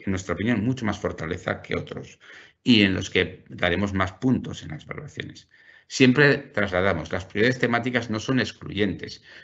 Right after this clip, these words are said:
se puede presentar a otras. Un proyecto excelente, aunque no esté una,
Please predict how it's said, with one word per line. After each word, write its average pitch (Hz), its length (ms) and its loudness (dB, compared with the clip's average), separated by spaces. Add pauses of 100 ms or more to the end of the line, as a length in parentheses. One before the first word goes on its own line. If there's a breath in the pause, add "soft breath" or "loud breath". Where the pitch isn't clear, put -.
(100 loud breath)
se 82 160 -6
puede 110 240 0
presentar 117 640 -4
a 90 100 -2
otras. 82 480 -4
Un 127 120 4
proyecto 117 380 4
excelente, 90 800 2 (140 loud breath)
aunque 87 300 -2
no 117 80 2
esté 131 160 -2
una, 85 280 -2